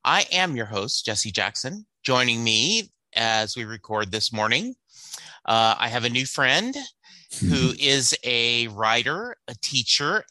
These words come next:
Speaker 1: and a massive Springsteen fan, uh, Bob Pacilio. Welcome to the show.
Speaker 2: Well, thank you very much, Jesse. It's, it's, it is more than a pleasure to be here. I, I, I, uh,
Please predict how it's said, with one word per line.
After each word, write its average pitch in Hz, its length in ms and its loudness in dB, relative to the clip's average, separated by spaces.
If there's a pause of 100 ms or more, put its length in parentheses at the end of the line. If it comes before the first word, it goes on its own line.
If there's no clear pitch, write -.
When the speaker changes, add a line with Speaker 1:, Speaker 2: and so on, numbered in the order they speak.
Speaker 1:
and 180 360 2
a 143 440 -2
massive 160 640 -2
Springsteen 131 760 -4
fan, 113 540 0 (640)
uh, 131 320 0 (160)
Bob 175 420 2 (180)
Pacilio. 147 800 -2
Welcome 170 420 -6
to 185 100 -8
the 170 80 -8
show. 117 340 -4 (460)
Speaker 2:
Well, 80 140 -2
thank 101 260 2
you 87 100 4
very 80 200 4
much, 73 260 0
Jesse. 71 300 -2
It's, 71 200 -6
it's, 82 260 0 (120)
it 101 140 8
is 101 320 2 (240)
more 123 320 8
than 98 160 4
a 85 60 0
pleasure 92 380 2
to 80 80 2
be 80 160 4
here. 80 540 0
I, 87 40 -2
I, 82 160 0 (540)
I, 78 280 2
uh, 80 100 2